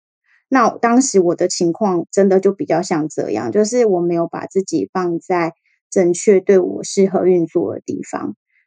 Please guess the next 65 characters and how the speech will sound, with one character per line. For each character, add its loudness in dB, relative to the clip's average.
然 2
后 6
也 6
因 6
为 8
那 6
个 6
解 2
读， 2
我 4
觉 2
得 4
就 2
有 2
得 0
到 2
一 2
个 0
心 0
理 0
上 -2
的 -4
大 -4
解 -8
放， 0
就 -4
说 -4
，“啊， 2
原 4
来 6
我 6
只 -2
是 -4
用 2
错 0
自 -6
己 -8
而 -6
已 -4
嘛。” -10
那 4
我 4
就 2
来， 2
呃， -4
看 0
怎 -2
么 2
样 0
可 2
以 -2
好 -8
好 0
使 -8
用 -2
我 -6
这 0
个 0
人 -4
身 2
上 0
的 0
所 -6
有 -2
的 -10